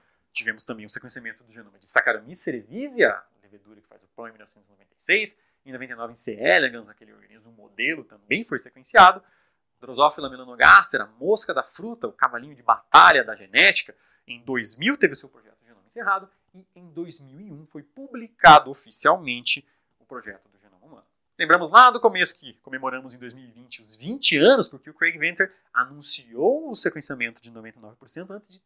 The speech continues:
terminar o rascunho desse nosso genoma. E até o final a gente vai entender por que, que ainda é um rascunho somente, dado que até hoje ainda tem algumas regiões do nosso genoma que não têm a sequência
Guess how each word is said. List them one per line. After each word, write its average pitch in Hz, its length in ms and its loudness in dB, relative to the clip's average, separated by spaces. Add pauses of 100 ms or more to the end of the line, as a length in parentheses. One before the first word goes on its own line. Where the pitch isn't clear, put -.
(140)
terminar 165 760 -2 (300)
o - 60 -20
rascunho 123 600 2
desse 117 240 -8
nosso 113 240 -20
genoma. 135 320 -12 (460)
E 269 80 -6
até 302 180 0
o 214 60 2
final 175 140 -14
a - 20 -12
gente - 80 -18
vai 190 60 -10
entender 170 200 -18
por 196 180 -20
que, - 180 -20
que - 100 -20
ainda 127 200 -16
é 117 80 -8
um 139 100 -18
rascunho 190 640 -4
somente, - 420 -20 (300)
dado 113 180 -4
que - 80 -4
até - 300 -8
hoje 233 320 -4
ainda 202 240 -20
tem 196 80 -20
algumas 233 280 -14
regiões 190 380 -16
do 175 60 -20
nosso 170 200 -16
genoma 202 300 -20
que - 120 -20
não 160 120 -20
têm 117 240 -14
a - 20 -14
sequência - 420 -14